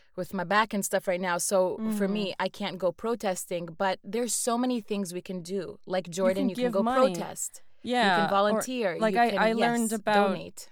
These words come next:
Speaker 2: Yeah, like, 'cause in the, in the email they sent out for organizing this march, like, there was a bunch of links of places to donate, and I was like, "Wow, cool. Like, th-, here's an organization that helps women get across state if they have to,"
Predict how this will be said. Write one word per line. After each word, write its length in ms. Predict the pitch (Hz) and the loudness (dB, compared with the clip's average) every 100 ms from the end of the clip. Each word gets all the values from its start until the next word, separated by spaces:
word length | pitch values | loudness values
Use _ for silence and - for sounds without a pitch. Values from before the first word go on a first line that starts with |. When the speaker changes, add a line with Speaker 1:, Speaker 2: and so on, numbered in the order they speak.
| - | -6
Speaker 2:
Yeah, 360 | 220 226 180 156 | 0 2 2 0
like, 180 | 165 | -2
'cause 300 | - 180 170 165 - | -6 -8 -10 -14 -8
in 160 | 190 180 | -6 -2
the, 220 | 175 - | -4 -4
in 140 | 180 180 | -6 -8
the 80 | - | -6
email 300 | 185 175 170 | -4 -2 -4
they 260 | 170 170 - | -4 -8 -12
sent 360 | - 170 165 165 | -10 -10 -8 -6
out 180 | 160 | -8
for 320 | - 165 160 143 226 - | -8 -10 -10 -12 -18 -6
organizing 440 | 180 170 151 151 | -6 -4 -6 -8
this 180 | 147 147 | -10 -10
march, 340 | 147 151 147 156 | -8 -6 -8 -10
like, 140 | 147 | -10
there 100 | 160 | -8
was 220 | 156 151 | -8 -10
a 40 | 156 | -10
bunch 260 | 156 156 | -10 -10
of 120 | 160 | -10
links 360 | 170 165 160 - | -8 -8 -10 -10
of 220 | 175 151 - | -10 -10 -10
places 280 | 170 165 156 | -10 -10 -14
to 100 | 165 | -10
donate, 320 | 175 170 165 | -6 -6 -6
and 100 | 165 | -6
I 40 | |
was 80 | 165 | -8
like, 120 | 160 | -10
"Wow, 220 | 185 247 196 | -8 -8 -8
cool. 320 | - 254 202 | -10 -10 -8
Like, 200 | 165 - | -10 -12
th-, 160 | 208 - | -12 -10
here's 180 | 262 | -8
an 80 | 220 | -6
organization 720 | 175 170 170 156 165 175 196 185 | -6 -8 -10 -10 -10 -10 -10 -6
that 200 | 175 - _ _ _ _ - | -8 -8 _ _ _ _ -2
helps 420 | 202 208 - - | -2 -2 -8 -10
women 500 | 175 190 196 180 170 | -6 -4 -2 -4 -6
get 180 | 160 185 | -6 -6
across 360 | 180 185 175 - | -4 -4 -4 -4
state 460 | - 226 196 147 | -8 -4 -4 -6
if 100 | 170 | -10
they 140 | - 165 | -8 -6
have 280 | 160 151 - | -6 -8 -12
to," 360 | 156 143 151 | -12 -12 -14